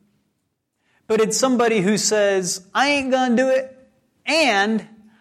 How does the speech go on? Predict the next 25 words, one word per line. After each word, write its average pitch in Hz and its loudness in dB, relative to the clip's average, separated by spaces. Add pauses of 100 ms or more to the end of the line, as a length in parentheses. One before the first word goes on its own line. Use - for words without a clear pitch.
(140)
I'm 262 2
gonna 311 2
go 269 2
around 254 2
and 220 0
I'm 226 0
gonna 254 0
try 226 0
to 208 0
get 202 -4
everybody 240 0
riled 196 0
up 220 0
so 185 -2
that 170 -2
everybody's 175 -2 (2000)
rioting, 160 0 (840)
everybody 185 0
is 156 -4 (640)
rejecting 170 0
the 160 -6
government, 151 -4
everybody 208 2
is 170 0
ready 170 0